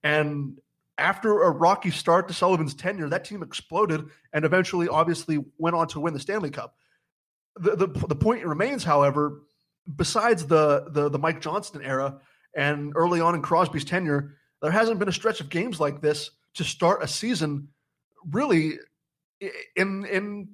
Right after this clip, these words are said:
Crosby's career here in, in Pittsburgh. And I think to, you're, you're right. He, he is absolutely sick of going to these post-game press conferences and, and, and regurgitating the same stuff over and over and over again. You know, "We just gotta get better." You know, ha-, half the time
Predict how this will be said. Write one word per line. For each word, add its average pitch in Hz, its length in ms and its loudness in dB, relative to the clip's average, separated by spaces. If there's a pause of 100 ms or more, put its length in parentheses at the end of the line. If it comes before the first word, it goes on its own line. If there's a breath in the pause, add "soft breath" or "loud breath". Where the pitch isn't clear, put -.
(140)
Crosby's 196 640 0
career 202 440 -4
here 131 360 -6
in, 143 240 -8
in 139 160 -6
Pittsburgh. 135 460 0 (320 loud breath)
And 165 180 4
I 160 120 4
think 220 340 0 (220)
to, - 120 -6
you're, 175 200 -8
you're 170 140 4
right. 220 240 4
He, 160 140 2
he 190 220 4
is 170 120 4
absolutely 185 580 2
sick - 420 0 (280 loud breath)
of 156 160 -2
going 214 340 4
to 180 100 -6
these 143 180 -2 (140)
post-game 175 480 -4
press 170 160 -8
conferences 151 680 -16 (440 soft breath)
and, 170 180 -4
and, 170 180 -4
and 147 200 -4
regurgitating 165 640 -2
the 131 60 -6
same 175 280 -4
stuff 175 240 0
over 156 320 2
and 139 100 -2
over 151 220 0
and 139 80 0
over 165 220 0
again. 131 260 -14
You 147 80 -10
know, 143 80 0
"We 143 140 2
just 147 180 -8
gotta 147 180 2
get 143 200 -6
better." 151 260 -2 (200 loud breath)
You 151 100 -2
know, 135 180 0 (200)
ha-, 175 200 -2
half 165 220 -2
the 151 80 -4
time 143 380 -2